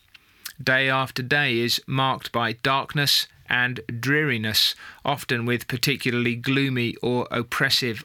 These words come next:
weather. The, uh, day never really gets bright, it just gets slightly less dark for a little while. Under those circumstances,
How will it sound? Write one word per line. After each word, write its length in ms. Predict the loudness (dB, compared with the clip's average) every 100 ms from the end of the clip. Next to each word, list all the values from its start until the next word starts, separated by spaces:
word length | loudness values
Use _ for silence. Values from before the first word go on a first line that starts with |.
| -8
weather. 400 | 0 0 0 -2 -6 -20 -20 -20 -20 -20 -20 -4
The, 380 | 0 2 0 -4 -12 -20 -20 -14
uh, 100 | -10 -4
day 300 | 0 2 2
never 240 | 2 2 2
really 460 | 2 2 2 0
gets 400 | 0 -2 0 -4
bright, 680 | -4 -8 0 0 0 -2 -6 -6 -20 -8
it 80 | -2
just 280 | 0 0 0
gets 340 | -2 0 0 0
slightly 420 | 2 0 0 0
less 300 | 2 2 2
dark 600 | 0 0 2 0 -4 -10 -8
for 180 | -2
a 60 | 0
little 300 | 0 0 0
while. 400 | 2 2 0 -6 _ -20 -20 -20 -20 -20 -12 -12 -4
Under 280 | -2 0 0
those 360 | 0 0 2
circumstances, 1120 | 2 2 0 0 0 2 0 2 2 2 0